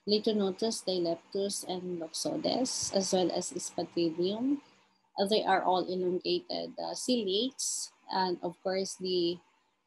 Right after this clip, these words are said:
differ in shape and, uh, in appearance. And, uh, itong dileptus para siyang sigmoid in shape. And the spathidium, uh,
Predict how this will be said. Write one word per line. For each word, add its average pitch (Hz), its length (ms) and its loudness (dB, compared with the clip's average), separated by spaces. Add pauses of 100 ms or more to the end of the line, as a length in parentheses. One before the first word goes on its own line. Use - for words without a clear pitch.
differ 196 400 2
in 180 340 0
shape 208 560 2 (120)
and, 190 400 -2
uh, 175 180 -4 (380)
in 196 240 -4
appearance. 180 720 -2 (640)
And, 226 300 4
uh, 190 480 0
itong 202 400 -2
dileptus 196 800 -2
para 175 320 -4
siyang 170 480 -2
sigmoid 170 560 0
in 170 160 0
shape. 160 400 0
And 190 200 0
the 190 120 0
spathidium, 202 960 2 (880)
uh, 180 720 4